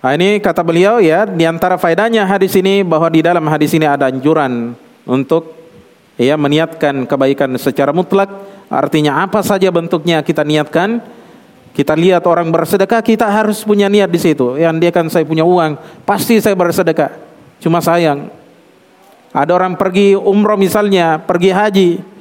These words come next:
Ya, kita sangat ingin pergi haji, pergi umroh.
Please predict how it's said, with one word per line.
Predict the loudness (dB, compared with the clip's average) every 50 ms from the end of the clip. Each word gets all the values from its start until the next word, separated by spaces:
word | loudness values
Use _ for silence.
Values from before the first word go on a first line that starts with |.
| -20 -20 -20 -20 -20 -20 -20 _ _ _ _ _ _ _ _ _ _ _ _ _ _ _ _ _ _ -2
Ya, | 0 0 2 2 0 0
kita | 0 0 0 2 2 0 2 0 0 0
sangat | 0 -2 0 -2 -2 -4 -4 0
ingin | 0 2 2 2 2 2 0 -2
pergi | -2 -2 2 2 2 2
haji, | 2 2 2 2 0
pergi | 2 0 -2 0 2 2
umroh. | 2 2 2 2 2 0 0 -2 -4